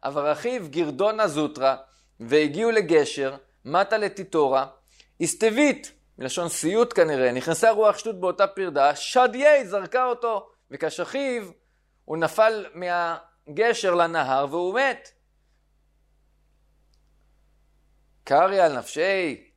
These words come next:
אז רבא בר שילה קרא על אותו אדם, "למשפטיך עמדו היום", כמו שפירשנו קודם.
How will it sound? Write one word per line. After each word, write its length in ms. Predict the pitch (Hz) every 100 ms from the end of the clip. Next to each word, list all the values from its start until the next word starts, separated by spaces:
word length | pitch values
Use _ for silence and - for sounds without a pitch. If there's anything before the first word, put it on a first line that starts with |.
| -
אז 320 | 104 90 -
רבא 300 | - 127 160
בר 160 | 139 131
שילה 240 | 120 165
קרא 260 | 151 127 147
על 80 | 147
אותו 260 | 131 156
אדם, 360 | 151 143 190 147
"למשפטיך 520 | 120 - 120 131 135
עמדו 340 | 151 147 156 170
היום", 440 | 175 226 240 202
כמו 180 | 160 170
שפירשנו 540 | 170 175 180 175 190
קודם. 340 | 190 185 170